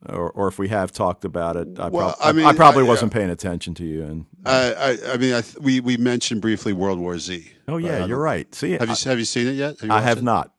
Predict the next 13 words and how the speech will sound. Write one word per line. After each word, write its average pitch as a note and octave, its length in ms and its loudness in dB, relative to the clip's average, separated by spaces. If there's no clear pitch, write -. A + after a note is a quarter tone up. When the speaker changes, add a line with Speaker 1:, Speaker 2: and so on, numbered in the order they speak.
Speaker 1:
But, E2+ 260 -4
Speaker 2:
Okay. F#2 200 -6
Speaker 1:
uh, E2 180 -4
Speaker 2:
Well, D3 320 4
I'll, C#3+ 200 2
I'll D3+ 120 2
let E3 100 4
you B2 160 4
watch A#2+ 380 0
it G2+ 100 -6
first, F#2+ 380 -6
and G#2 200 -8
then G2 380 -8